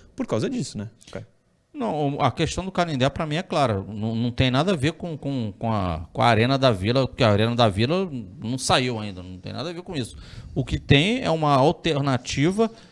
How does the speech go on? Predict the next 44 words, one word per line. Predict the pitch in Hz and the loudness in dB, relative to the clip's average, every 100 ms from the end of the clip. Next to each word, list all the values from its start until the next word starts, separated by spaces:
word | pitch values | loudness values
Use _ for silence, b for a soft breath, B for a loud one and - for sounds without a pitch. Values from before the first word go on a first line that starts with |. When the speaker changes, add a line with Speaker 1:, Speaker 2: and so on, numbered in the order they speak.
| b | b
Speaker 2:
pra | 143 | -2
que | 139 | 0
se | - 156 | -2 -4
volte | 117 135 156 165 | 0 -2 -2 -4
a | |
levar | 160 139 151 | -2 -2 -2
mais | 151 165 170 | -2 -2 0
jogos | 151 151 - | -2 -2 -4
pra | 180 | -4
capital, | 185 - - 202 156 | -4 0 6 6 6
porque | - 120 110 107 | 0 0 2 2
no | 110 123 123 117 | 0 -2 -2 0
Pacaembu | 127 - 131 123 120 143 | 2 4 4 4 2 2
já | 147 | 2
inexiste | 156 151 110 117 151 165 | 2 0 0 0 0 -2
há | |
alguns | 160 190 202 | -4 -8 -8
anos | 170 175 190 | -8 -10 -10
aí, | 196 170 185 b b b | -8 -8 -10 b b b
e | |
só | 123 - | 0 0
pra, | - 131 | 2 0
me | |
parece | 143 120 123 | 2 4 4
que | 131 | 2
é | |
só | - 147 | 0 0
pra | 151 | 0
dois | 135 117 | 2 2
mil | 139 | 0
e | |
vinte | 131 131 | -4 -6
e | - | -6
quatro | 98 120 135 110 | 4 4 4 0
ou | |
vinte | 98 120 | -2 -4
e | |
cinco, | - 127 127 | -4 -4 -2
sei | - | 0
lá, | 107 | -2
Pacaembu, | 104 107 113 107 | -2 -4 -4 -2
um | 107 | 0
negócio | 104 139 | 0 0
desse. | 120 104 | 0 -4